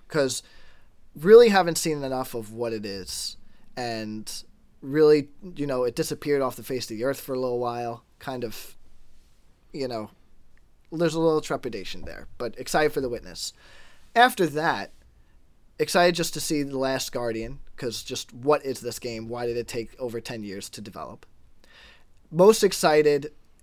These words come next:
as far as what hopefully will come out Q three, Q four of twenty sixteen,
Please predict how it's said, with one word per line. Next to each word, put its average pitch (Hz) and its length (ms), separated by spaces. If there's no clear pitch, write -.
as 139 160
far 135 260
as 120 200
what 135 220
hopefully 156 440
will 139 160
come 151 220
out 131 200
Q 175 220
three, 156 340
Q 151 200
four 151 260
of 143 80
twenty 147 180
sixteen, 139 540